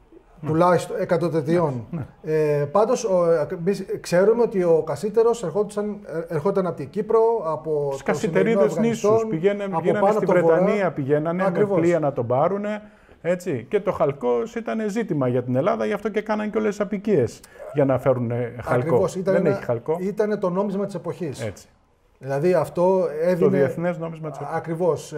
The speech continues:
Speaker 2: Έδινε το κίνητρο σε μια ολόκληρη κοινωνία να φτιάξει καράβια, άρα να αναπτύξει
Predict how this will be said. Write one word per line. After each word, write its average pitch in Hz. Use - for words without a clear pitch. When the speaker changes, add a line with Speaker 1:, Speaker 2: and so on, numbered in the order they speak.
Speaker 2:
Έδινε 196
το 185
κίνητρο 202
σε 180
μια 190
ολόκληρη 190
κοινωνία 185
να 185
φτιάξει 185
καράβια, 190
άρα 185
να 180
αναπτύξει 160